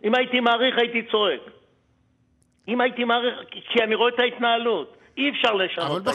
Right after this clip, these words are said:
Speaker 2: אופן,
Speaker 1: ההתנהלות.
Speaker 2: אין לך ביקורת קטנה על ההתנהלות הזאת? אין רגע שאתה
Speaker 1: של
Speaker 2: אומר,
Speaker 1: מי?
Speaker 2: "די,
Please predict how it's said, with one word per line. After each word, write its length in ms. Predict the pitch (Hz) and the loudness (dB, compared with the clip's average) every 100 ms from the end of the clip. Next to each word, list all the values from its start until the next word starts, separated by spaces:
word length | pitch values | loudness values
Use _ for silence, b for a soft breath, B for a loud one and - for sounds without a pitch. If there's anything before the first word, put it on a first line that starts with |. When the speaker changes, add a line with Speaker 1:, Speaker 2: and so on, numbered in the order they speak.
| 294 | 0
Speaker 2:
אופן, 0 | |
Speaker 1:
ההתנהלות. 240 | 311 285 196 | 0 0 0
Speaker 2:
אין 80 | 220 | -2
לך 200 | 285 302 214 | -2 -2 -4
ביקורת 640 | 185 - - 175 165 190 | -6 -8 -4 -2 -2 -6
קטנה 580 | - - 185 151 147 175 | -10 -8 -4 -4 -2 -2
על 100 | 180 | -2
ההתנהלות 580 | 156 123 143 113 127 156 | -4 -4 -6 -4 -6 -8
הזאת? 340 | 156 156 123 _ _ _ _ _ _ _ _ | -10 -12 -16 _ _ _ _ _ _ _ _
אין 200 | 196 247 | -4 -2
רגע 260 | 208 226 233 | -2 -2 -2
שאתה 160 | 202 | -2
Speaker 1:
של 60 | 175 | -2
Speaker 2:
אומר, 240 | 165 190 202 | 0 2 0
Speaker 1:
מי? 180 | 254 160 | -2 2
Speaker 2:
"די, 380 | 208 240 185 | 4 2 0